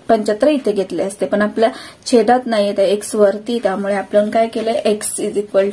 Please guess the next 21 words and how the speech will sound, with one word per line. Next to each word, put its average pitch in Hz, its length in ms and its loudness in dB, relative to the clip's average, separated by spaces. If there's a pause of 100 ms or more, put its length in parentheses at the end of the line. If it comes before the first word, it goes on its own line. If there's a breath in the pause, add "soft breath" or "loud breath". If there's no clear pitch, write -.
to 302 80 4 (340 loud breath)
शंभर, 214 420 0 (120)
जे 233 100 0
छेदात 226 380 2
आहे 233 140 0
शंभर 208 440 2
गुणिले 208 340 -2
पंच्याहत्तर 208 680 -2 (120)
छेदात 208 400 -4
तीनशे, 202 440 0 (320 loud breath)
तर 277 60 2
झिरो 262 340 6
झिरो 247 300 2
कट 196 180 -2
झाले. 196 360 -6 (680 loud breath)
तिराने 254 380 6
जर 262 120 4
आपण 254 340 2
पंच्याहत्तर 226 560 0
ला 233 120 4
भाग 214 240 -4